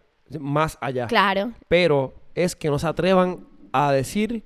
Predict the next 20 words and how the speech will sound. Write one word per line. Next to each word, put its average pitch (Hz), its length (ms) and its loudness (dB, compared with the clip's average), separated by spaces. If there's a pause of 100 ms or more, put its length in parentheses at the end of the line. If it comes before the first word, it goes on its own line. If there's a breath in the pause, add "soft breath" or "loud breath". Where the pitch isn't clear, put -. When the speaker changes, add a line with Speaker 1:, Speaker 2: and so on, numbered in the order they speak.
Speaker 1:
que 147 140 0
fulano 147 340 0
es 185 60 0
mejor 185 240 4
que 175 140 0
fulano 185 460 4
porque 139 240 -4
ya 135 120 -4
está 139 200 -10
muerto. 120 340 -8
Speaker 2:
Exacto. 202 560 -4 (220 loud breath)
Speaker 1:
Porque, 170 180 0
ok, 170 120 4 (280)
el 165 140 4
respeto, 185 680 0
se 165 160 -6
tiene 160 180 -6
que 190 60 -6
dar 190 160 -4
respeto. 147 520 -6